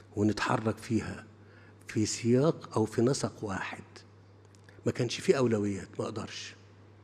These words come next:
كان لابد إن أنا أتعامل ب-، وبرضه بقول تاني، كل دولة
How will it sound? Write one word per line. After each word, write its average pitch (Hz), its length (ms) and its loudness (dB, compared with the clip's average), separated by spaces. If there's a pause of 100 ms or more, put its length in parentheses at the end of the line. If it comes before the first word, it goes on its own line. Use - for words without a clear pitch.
(180)
كان 113 140 2
لابد 120 320 4
إن 127 80 8
أنا 127 120 6
أتعامل 113 520 0 (640)
ب-، - 140 -2
وبرضه 113 460 6
بقول 131 380 6
تاني، 113 440 8 (340)
كل 151 440 6
دولة 160 580 6